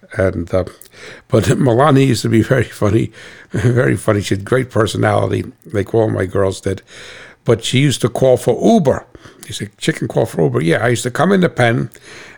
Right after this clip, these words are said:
and she used to make a certain sound, which was, which I called it Uber.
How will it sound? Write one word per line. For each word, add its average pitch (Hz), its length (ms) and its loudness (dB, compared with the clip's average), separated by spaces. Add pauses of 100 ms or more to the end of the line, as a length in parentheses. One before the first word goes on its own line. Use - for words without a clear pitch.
and 120 120 0
she - 120 -2
used 113 140 0
to 107 60 2
make 110 220 2
a 107 100 2
certain 156 440 2
sound, 123 340 2
which 113 160 0
was, 98 180 0 (200)
which 110 200 -2
I 123 120 2
called 120 320 2
it 110 80 0
Uber. 110 440 2